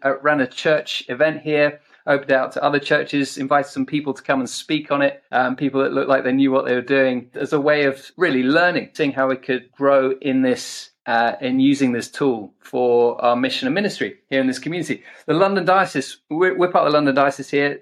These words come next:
Someone from the London Diocese communications team were, were here, um, and they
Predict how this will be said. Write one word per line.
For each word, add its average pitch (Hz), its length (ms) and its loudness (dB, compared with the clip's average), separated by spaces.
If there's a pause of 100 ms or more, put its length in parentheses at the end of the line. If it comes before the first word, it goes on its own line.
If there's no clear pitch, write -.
(160)
Someone 156 280 -2
from 156 140 -2
the 143 60 0
London 143 200 2
Diocese 139 420 0
communications 143 640 -2
team 139 200 0
were, 135 220 -2
were 131 120 0
here, 139 360 2 (480)
um, 135 320 4
and 143 180 0
they 151 280 0